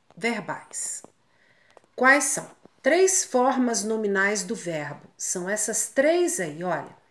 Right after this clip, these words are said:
Pode ser no particípio, elas podem estar no particípio, no gerúndio ou no infinitivo.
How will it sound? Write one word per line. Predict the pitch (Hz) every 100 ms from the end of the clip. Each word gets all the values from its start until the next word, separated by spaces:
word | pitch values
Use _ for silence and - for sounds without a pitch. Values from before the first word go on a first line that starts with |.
| _ - - - - _
Pode | - 294 - 262
ser | - 175 147 - _ _ _ _ _ _ _ - _
no | 156 165 - _ -
particípio, | 226 226 - - - - 175 180 208 -
elas | - 185 180 -
podem | - 226 233 226 220
estar | 214 - 170 143 - - _ _ _ -
no | 170
particípio, | 170 240 240 - - - 214 214 233 240 240 _ _ -
no | 214 285 339
gerúndio | 254 240 214 220 240 233 247 - _ _ _ -
ou | 254 262 277 294 - -
no | 226
infinitivo. | 269 277 285 254 247 - 202 180 160